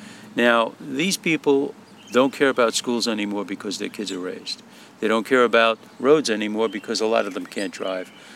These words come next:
Uh, all they wanna know is when they dial nine one one and hang up the phone, they wanna hear sirens. Now, they don't care whose sirens, and they don't care what sirens, and, but they want, they, they want something for their tax dollars.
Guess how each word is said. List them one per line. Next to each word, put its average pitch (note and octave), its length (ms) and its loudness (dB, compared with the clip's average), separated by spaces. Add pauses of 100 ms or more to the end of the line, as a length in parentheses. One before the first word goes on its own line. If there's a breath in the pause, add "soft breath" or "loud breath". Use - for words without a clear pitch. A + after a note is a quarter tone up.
(380 loud breath)
Uh, A2 180 -2
all C3+ 220 0
they C3 100 4
wanna A#2 240 0
know G#2 200 0
is F#2+ 100 -6
when G2+ 160 -6
they G2 100 -4
dial G#2+ 280 2
nine G#2+ 240 0
one G2+ 180 -4
one G2 140 -2
and F#2 160 -6
hang A2 180 -10
up G2+ 100 -8
the G2+ 80 -12
phone, G2 420 -6
they G2+ 120 -8
wanna G#2 200 -4
hear F#2+ 160 -6
sirens. G2 600 -6 (360 loud breath)
Now, G#2+ 80 -2
they C#3+ 180 4
don't C#3+ 160 2
care C#3 180 2
whose C#3 200 -2
sirens, F#2+ 540 -2 (260 loud breath)
and A2+ 100 -6
they B2 80 2
don't B2+ 160 0
care B2+ 160 2
what C3 200 0
sirens, F#2+ 540 -4 (600 loud breath)
and, G#2+ 380 0 (260)
but G2+ 140 -4
they A#2 120 6
want, A2 260 0 (260)
they, A#2+ 140 2
they A#2 220 2
want A#2+ 220 2
something A2 320 -4
for - 160 -8
their F#2+ 140 -6
tax - 340 -6
dollars. G#2+ 480 -8